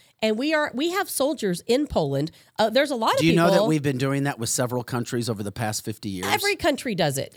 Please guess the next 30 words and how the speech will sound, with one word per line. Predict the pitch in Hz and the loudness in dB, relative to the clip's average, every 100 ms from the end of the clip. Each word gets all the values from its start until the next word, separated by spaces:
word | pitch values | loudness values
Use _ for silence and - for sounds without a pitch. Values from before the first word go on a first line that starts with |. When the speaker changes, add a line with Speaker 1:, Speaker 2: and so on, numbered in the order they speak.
| - | -2
Speaker 1:
Every | 277 165 | 2 2
Speaker 2:
We've | 160 | 4
been | 160 | 2
Speaker 1:
country | 175 147 | 2 0
does | 143 | 2
Speaker 2:
training | 147 143 | 2 0
Speaker 1:
it. | |
Speaker 2:
soldiers | - 127 120 131 131 | -2 -4 -4 -4 -6
from | - | -6
other | 110 113 | -6 -6
countries | 107 113 113 120 117 | -8 -8 -6 -6 -6
in | 110 | -6
the | 104 | -6
little | 104 113 110 | -6 -6 -6
wars | 107 107 110 | -6 -4 -6
that | 104 90 - - _ | -8 -12 -18 -20 _
they're | - 117 117 | -6 -2 -2
having | 120 127 127 127 | -2 -2 -2 -6
in | 120 101 | -6 -6
this | 107 - | -6 -8
country. | 110 107 - 131 127 - _ _ _ | -8 -10 -8 -10 -10 -16 _ _ _
So | - 143 | -4 0
then | 151 | 0
you | 147 | 0
would | 143 | 0
have | 135 120 | 0 -2
to | 127 | -4
say, | - 131 | -2 -2
under | 120 123 120 | -2 -4 -4
your | 110 151 175 147 120 | -2 0 0 0 -2